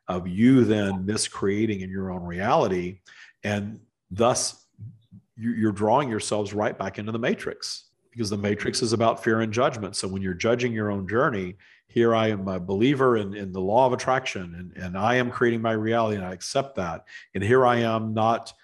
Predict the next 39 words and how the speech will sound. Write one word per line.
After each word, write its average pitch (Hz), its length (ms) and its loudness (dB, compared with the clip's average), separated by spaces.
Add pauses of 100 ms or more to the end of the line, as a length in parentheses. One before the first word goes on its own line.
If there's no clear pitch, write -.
(240)
living 113 240 2
in 113 80 0
a 107 60 -2
mansion 104 440 -6
and 107 100 -4
driving 107 360 -2
a 104 40 -2
Bentley 104 460 -4
and 95 180 -6
flying 104 280 -2
on 101 80 -4
a 95 40 -6
private 98 360 -2
jet. 120 300 0
What's 107 280 -4
wrong 92 220 -6
with 104 180 -8
me? - 320 -8 (680)
But 117 140 0
all 131 260 4
of 180 100 4
those 156 320 4
things 110 500 0
that 104 80 -2
are 98 80 -2
danced 120 400 -4
in 107 80 -8
front 139 260 2
of 101 100 -2
you, 92 340 -2
that 107 120 -2
are 98 80 -2
presented 113 500 -6
to 110 120 -8
you 101 180 -4
as 92 160 -4
sources 98 380 -8
of 85 100 -8
joy, 95 600 4